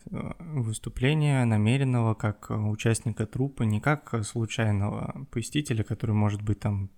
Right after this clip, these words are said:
там пробежал, а, случайно, м, по арене. А, вот именно как, м, ну, он не получал зарплату в цирке, там не было гонораров, каких-то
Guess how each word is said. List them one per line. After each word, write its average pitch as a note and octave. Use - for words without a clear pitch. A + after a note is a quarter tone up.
там G#2+
пробежал, G#2
а, G#2
случайно, G2+
м, A#2
по G#2+
арене. B2
А, -
вот A#2
именно A2
как, -
м, A2+
ну, B2
он A2+
не B2+
получал C#3+
зарплату A#2
в -
цирке, -
там G#2+
не A2
было G#2+
гонораров, A2
каких-то A#2